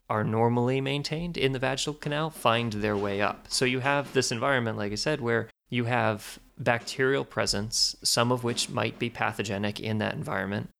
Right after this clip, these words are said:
You have an immune system, a maternal immune system that's totally different from the immune system that we're used to studying.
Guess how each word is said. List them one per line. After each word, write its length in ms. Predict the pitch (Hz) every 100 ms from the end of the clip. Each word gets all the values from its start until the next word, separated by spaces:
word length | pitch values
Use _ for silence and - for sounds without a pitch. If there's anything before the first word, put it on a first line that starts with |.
| -
You 120 | 117 107
have 460 | 117 113 107 -
an 60 | 117
immune 320 | 110 170 135
system, 400 | - 120 - 110
a 80 | 101
maternal 480 | 110 - 139 131 117
immune 240 | 107 101
system 460 | - 101 - 110 107
that's 180 | 95
totally 380 | - - 127 123
different 360 | 107 104 110 117
from 220 | - 110
the 100 | 104
immune 200 | 101 104
system 320 | 113 107 110
that 160 | 104 -
we're 80 | 98
used 220 | 95 -
to 80 | 101
studying. 500 | - 95 98 107